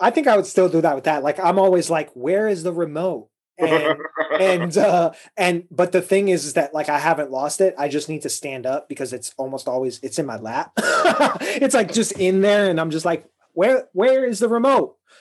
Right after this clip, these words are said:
Speaker 1: 'Cause I'm a person who puts something in, like, a specific place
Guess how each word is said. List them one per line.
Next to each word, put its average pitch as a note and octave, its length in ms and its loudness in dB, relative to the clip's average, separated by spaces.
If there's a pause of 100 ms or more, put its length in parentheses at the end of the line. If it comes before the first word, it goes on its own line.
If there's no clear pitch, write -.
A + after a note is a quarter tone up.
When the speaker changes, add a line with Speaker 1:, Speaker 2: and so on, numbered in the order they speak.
(140)
Speaker 1:
'Cause - 180 -4
I'm E3 140 2
a E3+ 60 4
person E3+ 280 0
who D3 80 -2
puts D#3+ 300 -2
something D#3 540 -4 (720)
in, D3+ 280 -2
like, C3+ 180 -2
a C3+ 60 -4
specific D3 580 -4
place D3 500 -4